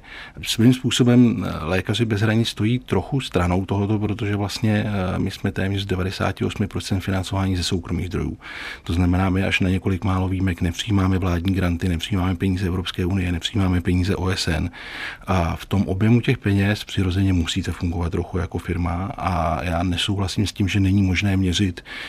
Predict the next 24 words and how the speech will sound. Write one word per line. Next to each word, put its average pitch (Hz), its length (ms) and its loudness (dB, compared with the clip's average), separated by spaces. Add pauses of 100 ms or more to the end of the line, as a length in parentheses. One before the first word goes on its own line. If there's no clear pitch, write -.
(140)
ty 107 100 2
výstupy. 92 480 -2 (460)
My 95 100 4
se 101 140 2
naopak 95 320 2
snažíme 95 580 2
co - 180 0
nejtransparentněji 95 1200 0
zohledňovat, 95 800 0
eh, 90 40 0 (800)
ať - 200 -2
už 107 100 2
ty 127 120 2
výstupy 101 400 0
přímo 98 260 0
v - 60 -6
terénu, 85 400 0
to 90 120 -6
znamená, 87 440 -4
já 87 60 -6
nevím, - 260 -10
počty - 300 -6
ošetřených - 520 -4
pacientů, 85 600 -4